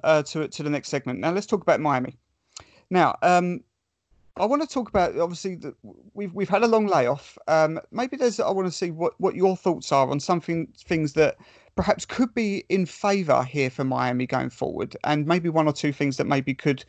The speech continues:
could play, perhaps play against them. Um, before I give you maybe m-, one of, one or two of my takes, what, what, let's start with the,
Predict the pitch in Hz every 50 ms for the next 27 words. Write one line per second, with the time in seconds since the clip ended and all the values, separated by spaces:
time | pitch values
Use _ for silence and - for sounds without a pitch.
0 | _ _ _ - - 156 - - 151 - - - - 151 139 - - - - -
1 | 156 139 131 135 147 147 139 127 - - - - 143 139 - _ _ _ - _
2 | - - - 170 175 175 180 180 - - _ _ - 214 196 - 269 294 302 277
3 | 254 220 - 226 190 - 196 196 185 175 - - 180 180 170 160 170 160 160 -
4 | 175 175 - - 170 175 160 160 147 139 - - - 180 165 156 147 - - 165
5 | 156 143 160 170 175 170 151 139 135 - _ _ _ - - 147 120 113 - -
6 | 262 262 - - - 262 - - - - 220 214 - - - 277 240 220 - 196
7 | 175 180 180